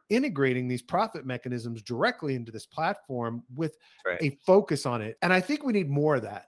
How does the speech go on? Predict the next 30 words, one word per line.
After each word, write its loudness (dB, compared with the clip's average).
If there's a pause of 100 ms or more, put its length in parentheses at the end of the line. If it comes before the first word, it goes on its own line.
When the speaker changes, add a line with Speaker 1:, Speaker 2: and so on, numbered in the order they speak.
Speaker 1:
right? 2
I, -4 (100)
I, -6
I 0
think 0
what -4
we -2
need -2
more 0
in 0
this -2
space -4
is, -6
yes, -2
the, -2
the -6
idea -2
is -4
for -8 (500)
us, -2
the -18
people -8
building -4
this, -6
us, -6
the -16
people -8
in -8
the -8
community, -6